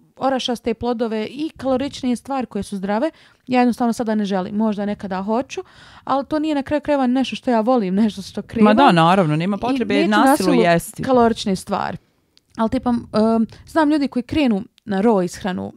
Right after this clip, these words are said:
Speaker 1: jer znaju da se tu mrša, pa krenu na neku zdravu ishranu i onda, e, tipa, meni često kažu, „Šta jedeš kao zamjenu za slatko?” Ja kažem, „Voće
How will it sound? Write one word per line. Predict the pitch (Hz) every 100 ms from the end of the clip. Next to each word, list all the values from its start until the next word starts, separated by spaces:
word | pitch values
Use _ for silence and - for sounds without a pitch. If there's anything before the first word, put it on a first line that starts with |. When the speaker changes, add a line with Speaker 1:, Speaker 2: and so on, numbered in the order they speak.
| -
Speaker 1:
jer | 196 180
znaju | 175 185 175
da | 185 240
se | 214
tu | - 196
mrša, | 190 180 - -
pa | - 202
krenu | 233 220 202 196 - - -
na |
neku | 202 202 214
zdravu | 226 220
ishranu | 226 - 311 320 - - -
i | 247
onda, | 247 247 240 -
e, | - - 240
tipa, | 277 269
meni | 254 247
često | 277 247 -
kažu, | 254 233
„Šta | -
jedeš | 254 247 208
kao | 214
zamjenu | 220 208 185
za | 180
slatko?” | 180 175 - -
Ja | 202
kažem, | 240 233 226
„Voće | 185 -